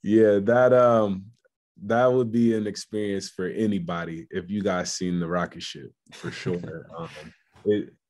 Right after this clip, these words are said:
Speaker 1: it's mind-boggling for sure.
Speaker 2: Hey, just to,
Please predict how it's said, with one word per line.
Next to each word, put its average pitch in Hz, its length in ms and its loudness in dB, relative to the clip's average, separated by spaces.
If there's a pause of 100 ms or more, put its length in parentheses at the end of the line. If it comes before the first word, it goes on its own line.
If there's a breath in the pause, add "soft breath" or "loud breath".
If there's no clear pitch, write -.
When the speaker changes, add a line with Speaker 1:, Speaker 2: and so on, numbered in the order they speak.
(360)
Speaker 1:
it's 104 160 -2
mind-boggling 82 680 -2
for - 120 -16
sure. 76 380 -12 (320)
Speaker 2:
Hey, 131 160 -4
just 190 240 -2
to, 160 100 -2